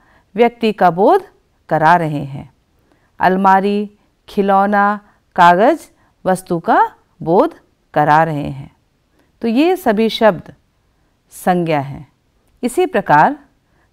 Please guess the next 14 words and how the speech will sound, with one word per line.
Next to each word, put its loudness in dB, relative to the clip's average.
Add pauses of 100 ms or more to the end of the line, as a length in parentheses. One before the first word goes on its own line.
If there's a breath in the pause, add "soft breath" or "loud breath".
कविता -2
में -4 (500)
विशेषण 0 (220)
शब्दों 0
का 4
भी -2 (360 soft breath)
प्रयोग 0
किया 0 (260)
गया 0
है, -8 (320)
जैसे -6 (760)
छोटी, -4 (720)
प्यारी, 2 (600)
रंग, 2